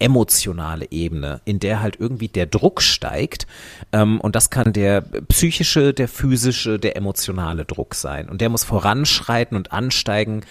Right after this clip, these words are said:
in dem Maße, in dem die horizontale Ebene des Plots nach vorne geht und das muss connected sein miteinander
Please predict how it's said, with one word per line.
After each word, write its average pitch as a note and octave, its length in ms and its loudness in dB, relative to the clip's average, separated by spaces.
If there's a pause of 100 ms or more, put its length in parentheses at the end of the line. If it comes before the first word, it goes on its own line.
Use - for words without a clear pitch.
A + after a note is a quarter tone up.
(320)
in G2 160 -4
dem A#2 220 4
Maße, G2+ 460 0
in G2 160 -4
dem G2 220 -2
die F#2+ 100 -6
horizontale G2+ 720 -2
Ebene F#2 260 -2
des - 160 -4
Plots - 420 0
nach E2 120 -8
vorne C#2+ 360 -6
geht - 220 -16
und F2 80 -8
das F#2 160 -4
muss - 160 2
connected - 540 -2
sein D2 220 -8
miteinander D2 580 -10